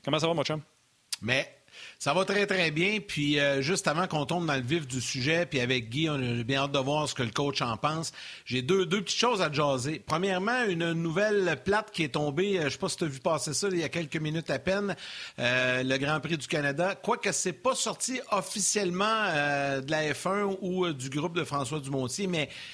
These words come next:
Speaker 2: là, euh, ça se dessine vers ça. Euh, Grand Prix du Canada serait annulé en raison, euh, d'une question de sécurité, euh, santé publique, euh, qui, euh,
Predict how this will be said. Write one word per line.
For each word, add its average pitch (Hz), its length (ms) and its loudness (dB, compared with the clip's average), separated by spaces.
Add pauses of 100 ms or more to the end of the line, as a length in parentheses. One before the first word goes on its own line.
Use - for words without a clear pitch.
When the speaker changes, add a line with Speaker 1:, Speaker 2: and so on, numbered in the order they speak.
(360)
Speaker 2:
là, 165 380 4
euh, 143 40 0
ça 143 180 0
se 147 140 -2
dessine 147 400 0
vers 143 240 0
ça. 175 280 2
Euh, 156 200 2
Grand 139 220 0
Prix 151 180 -4
du 131 80 -8
Canada 151 400 0
serait 143 400 -2
annulé 156 540 0
en 139 120 -2
raison, 135 480 0
euh, 127 200 0
d'une 117 100 -6
question 143 300 -2
de 151 60 -6
sécurité, 139 600 -4 (420)
euh, 120 240 0
santé 147 360 -2
publique, 143 520 -4
euh, 127 120 -2
qui, 131 420 -2
euh, 123 320 -2